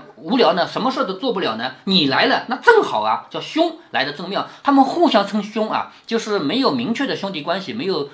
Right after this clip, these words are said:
也不比比谁大谁小，我喊你兄，你也喊我兄，这个意思。说：“你来的正好，请入小斋一谈。”小斋就是我家，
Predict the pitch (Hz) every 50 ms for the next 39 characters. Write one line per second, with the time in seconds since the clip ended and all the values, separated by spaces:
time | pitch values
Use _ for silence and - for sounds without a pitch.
0 | - _ - 139 131 - 302 233 214 208 202 208 - - 135 127 - 175 - 139
1 | 165 - - 101 - - - 151 151 170 175 - 190 208 180 127 110 - - 143
2 | 143 139 135 151 196 196 185 - 226 165 120 - - - 151 139 139 139 - -
3 | _ _ - 262 254 226 143 113 - - 98 85 - _ _ - - - - _
4 | - - 214 208 - 185 156 139 147 202 226 240 - 427 403 311 - - - -
5 | - - - - - - 226 208 175 202 269 311 269 - - - 190 147 131 123
6 | 123 123 - - 285 269 262 262 294 311 - - - - 120 113 113 113 143 214
7 | 240 - - _ _ _ _ _ - - 170 135 131 127 - 190 208 202 185 185
8 | 156 117 110 104 104 - 175 160 165 - - -